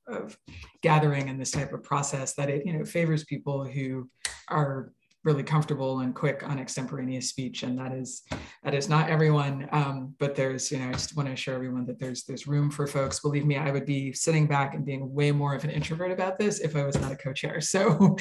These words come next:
<laughs> um, that is more my nature to be listening and to, like, reflect on it. And then three meetings later, I have a, I have a clear thought. So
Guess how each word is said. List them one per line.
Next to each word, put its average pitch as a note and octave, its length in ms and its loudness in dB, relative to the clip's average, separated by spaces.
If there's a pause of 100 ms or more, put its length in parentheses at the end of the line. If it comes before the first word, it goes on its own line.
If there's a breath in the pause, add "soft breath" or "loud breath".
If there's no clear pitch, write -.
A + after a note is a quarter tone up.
(120 loud breath)
<laughs> D#4 140 4
um, E3 240 8
that D3+ 160 8
is C#3+ 160 2
more D3+ 240 6
my C#3+ 160 2
nature C#3 320 0
to D3+ 140 -6
be D3 120 -2
listening D3+ 540 4
and D3 200 -4
to, C#3 100 -6
like, C3 200 -2
reflect - 380 -2
on C#3 180 -2
it. C#3 200 -2
And D3+ 100 2
then C3+ 260 -4 (380 loud breath)
three F3+ 140 2
meetings D3 340 6
later, D3 340 4
I C#3 120 -2
have C3+ 280 -2
a, C3 200 -6
I C#3+ 100 -4
have C3+ 160 -6
a B2+ 60 -10
clear C3 240 -10
thought. D3 400 -4
So C#3 260 -2